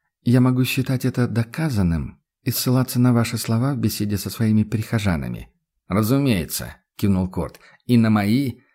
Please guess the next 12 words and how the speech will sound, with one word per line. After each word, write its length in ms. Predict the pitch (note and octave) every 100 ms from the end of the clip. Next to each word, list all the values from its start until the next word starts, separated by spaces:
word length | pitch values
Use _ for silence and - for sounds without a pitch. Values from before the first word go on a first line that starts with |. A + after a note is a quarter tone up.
| _ _
и 100 | G2+
на 120 | G#2+
слова 360 | G#2 A2 A#2 B2+
его 240 | B2 A#2
преосвященства 840 | A2+ A2+ G#2 G#2+ G#2 C3 B2+ - F#2
фон 220 | G2 G2+
Киппенбергера, 1040 | G2+ C3+ B2+ B2 A#2 G#2+ E2 C#2+ C2+ C2 - _ -
который 320 | F#2+ G#2 F#2
всецело 460 | F#2 E2 G2 B2+
поддержал 640 | C3 C3+ A#2+ A2 E2+ F#2+ A2
мои 260 | A#2+ A#2+
выводы". 520 | G#2 G2 D2+ C2 B1